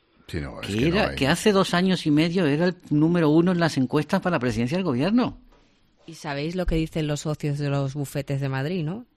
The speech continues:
Speaker 3: Que,
Speaker 2: Sí.
Speaker 3: que en la empresa privada se trabaja mucho, que quizás
Speaker 2: Sí.
Speaker 3: el señor Rivera no lo tenía eso muy claro, lo de traer clientes y que el bonus iba por los clientes que trae, que traes.
Speaker 1: Mm, me quedan dos minutos para que entre Julio César Herrero.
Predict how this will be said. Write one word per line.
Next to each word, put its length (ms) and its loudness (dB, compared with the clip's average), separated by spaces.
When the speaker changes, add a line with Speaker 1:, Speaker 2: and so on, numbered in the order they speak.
Speaker 3:
Que, 200 -4
Speaker 2:
Sí. 60 -4
Speaker 3:
que 100 -8
en 80 -4
la 80 -2
empresa 300 -6
privada 320 -2
se 120 -4
trabaja 340 -6
mucho, 380 -6
que 120 -12
quizás 320 -6
Speaker 2:
Sí. 60 -6
Speaker 3:
el 80 -6
señor 280 -4
Rivera 380 -4
no 400 -2
lo 100 -6
tenía 260 -4
eso 140 -8
muy 160 -4
claro, 340 -6
lo 80 -8
de 120 -2
traer 420 -2
clientes 600 -4
y 60 -6
que 100 -4
el 80 -2
bonus 400 0
iba 220 0
por 140 -6
los 140 -4
clientes 400 -6
que 100 -10
trae, 400 -10
que 100 -14
traes. 400 -10
Speaker 1:
Mm, 500 0
me 260 -2
quedan 240 2
dos 140 -4
minutos 360 -4
para 200 0
que 60 -4
entre 180 -4
Julio 240 -2
César 300 -4
Herrero. 380 0